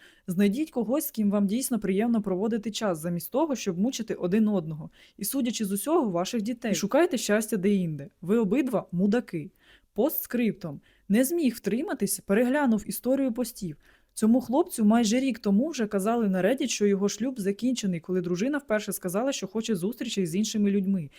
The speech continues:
і бачить його лише як друга, бо він завжди похмурий вдома. Авторе, будь ласка, ти ще достатньо молодий, щоб почати все заново.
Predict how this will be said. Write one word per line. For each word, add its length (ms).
і 80
бачить 360
його 180
лише 260
як 180
друга, 400
бо 140
він 140
завжди 340
похмурий 460
вдома. 420
Авторе, 520
будь 220
ласка, 460
ти 100
ще 140
достатньо 440
молодий, 360
щоб 200
почати 360
все 200
заново. 460